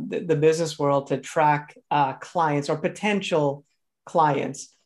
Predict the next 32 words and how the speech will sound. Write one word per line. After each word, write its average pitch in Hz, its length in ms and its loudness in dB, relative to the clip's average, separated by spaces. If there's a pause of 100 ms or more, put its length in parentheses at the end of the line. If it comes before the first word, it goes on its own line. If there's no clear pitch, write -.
(200)
And 160 120 0
it's, 156 140 -4
it's 175 220 -4
high, 208 460 2
highly 202 320 2
relational. 165 460 2
You 151 60 -8
can 151 80 -20
put 170 160 0
notes 165 380 2
in 165 140 -2
there. 160 260 2
So 156 140 -2
if 147 60 -4
somebody 175 280 -2
maybe 160 240 -2
signs 156 340 -6
up 156 180 0
on 151 140 -2
your 143 80 0
website 151 480 0
to, 143 280 -2 (380)
you 160 180 -2
know, 143 180 2
get 160 240 0
a 143 40 2
free 160 220 -2
resource 185 540 0
of, 175 180 -2
of - 340 -4
some 170 220 -2
kind, 160 420 0